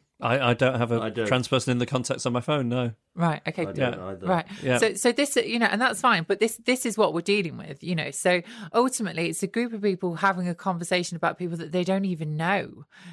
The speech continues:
Speaker 3: you know. And, uh, all I'm asking for is, is for people to kind of listen to our experiences. Um, d-, to come on to your thing about kind of growing up, I mean, this stuff,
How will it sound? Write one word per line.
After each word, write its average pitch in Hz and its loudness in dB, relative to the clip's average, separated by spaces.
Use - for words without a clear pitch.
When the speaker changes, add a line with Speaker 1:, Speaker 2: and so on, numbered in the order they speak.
Speaker 3:
you 180 0
know. 147 0
And, 180 2
uh, - 2
all 240 6
I'm 214 6
asking 185 0
for 170 4
is, 156 -2
is 170 -2
for 180 0
people 175 -6
to - -10
kind 170 -2
of 156 -4
listen 170 0
to 170 -6
our 156 2
experiences. - -2
Um, 185 2
d-, 185 -10
to - -10
come 247 -2
on 233 2
to - -2
your 202 4
thing 185 0
about 170 0
kind 175 -2
of 156 -8
growing 170 4
up, 175 -4
I 175 -6
mean, 180 -2
this 277 2
stuff, - 0